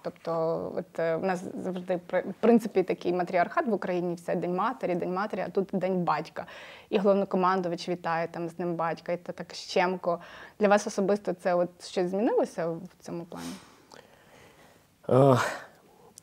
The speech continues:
Speaker 2: в мене взагалі таке ставлення до будь-якого свята. Я не знаю чому. Я, як правило, е, відхиляю можливість святкувати щось в певний день.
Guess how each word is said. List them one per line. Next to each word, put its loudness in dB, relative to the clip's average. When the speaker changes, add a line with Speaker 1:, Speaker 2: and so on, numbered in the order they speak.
Speaker 2:
в 0
мене 12
взагалі 10
таке 6
ставлення 10
до 10
будь-якого 8
свята. 4
Я 10
не 8
знаю 10
чому. -2
Я, 6
як 4
правило, 8
е, 2
відхиляю 6
можливість 2
святкувати 8
щось -2
в -10
певний 8
день. 2